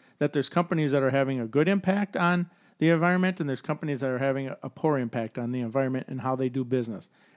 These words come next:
And then you get to evaluate, well, what is the criteria and what is the level that's important to you? And then once that door opens, you say, "Gosh,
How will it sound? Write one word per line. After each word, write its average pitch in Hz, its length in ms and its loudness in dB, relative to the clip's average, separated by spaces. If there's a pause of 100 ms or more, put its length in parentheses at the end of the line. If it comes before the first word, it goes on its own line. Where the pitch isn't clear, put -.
And 131 100 -6
then 135 100 -2
you 156 120 0
get 165 180 2
to - 80 0
evaluate, 151 720 4 (240)
well, 135 160 2
what 180 300 4
is 180 380 4
the 143 120 -2
criteria 147 720 2
and 127 240 -2
what 147 160 2
is 147 140 4
the 127 100 -4
level 135 300 2
that's 123 180 -2
important 160 480 -2
to 127 120 -4
you? 98 180 -4 (380)
And 135 140 -2
then 160 360 2
once 156 240 -2
that 165 240 4
door 151 180 4
opens, 147 340 0
you 139 60 -2
say, 143 240 0
"Gosh, 185 420 -6